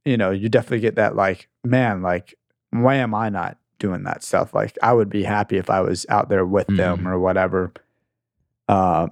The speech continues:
Speaker 1: and I guess that's, that's how I can kinda relate to what you're saying on a, on a personal level, is that, you know, I, I think we all get that,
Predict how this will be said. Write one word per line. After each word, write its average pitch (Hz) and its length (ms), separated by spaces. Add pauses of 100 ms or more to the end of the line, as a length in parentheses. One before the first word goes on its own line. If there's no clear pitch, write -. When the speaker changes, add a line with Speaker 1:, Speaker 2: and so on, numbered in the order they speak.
(100)
Speaker 1:
and 123 120
I 120 80
guess 131 220
that's, 110 320
that's 135 240
how 113 160
I 101 80
can 92 300
kinda 117 380
relate 98 420
to 90 200
what 95 180
you're 98 140
saying 92 640
on 104 180
a, 90 220
on 101 160
a 95 80
personal 127 500
level, 90 440 (580)
is 95 180
that, 95 380 (240)
you 110 80
know, 92 320
I, - 200 (400)
I - 80
think 110 200
we 113 140
all 98 220
get 98 220
that, 95 300